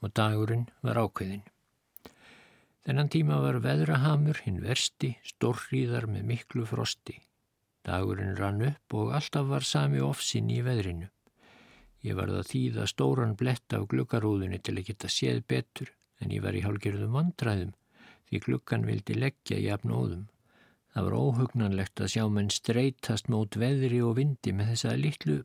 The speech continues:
barnskistu og pilsinn lemjast um fætur móðurinnar er hún reyndi að fylgja mönnunum eftir. Eitthvað var fleira af fólki, en þetta var samt óvenju fámenn jarðarför.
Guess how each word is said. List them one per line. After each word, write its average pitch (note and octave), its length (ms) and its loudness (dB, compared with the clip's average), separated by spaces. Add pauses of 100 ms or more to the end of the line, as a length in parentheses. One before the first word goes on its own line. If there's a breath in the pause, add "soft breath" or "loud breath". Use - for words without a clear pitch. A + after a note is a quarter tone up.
barnskistu D3 1120 -2 (400)
og F#2+ 160 -4
pilsinn B2 580 0
lemjast A2+ 720 0
um G2+ 120 -4
fætur A#2 420 -2
móðurinnar A#2+ 640 2 (400 loud breath)
er G#2 140 2
hún G#2 160 2
reyndi A2+ 320 2
að G#2+ 100 -4
fylgja A#2 340 -2
mönnunum A2+ 480 0
eftir. - 360 -10 (1080 soft breath)
Eitthvað G#2+ 340 0
var G2+ 180 0 (120)
fleira A#2 400 2
af G#2 80 -2
fólki, C3+ 380 -2
en B2+ 160 2
þetta B2 240 0
var B2 100 0
samt - 320 -2
óvenju C3 460 2
fámenn A#2 500 2
jarðarför. G2 580 -2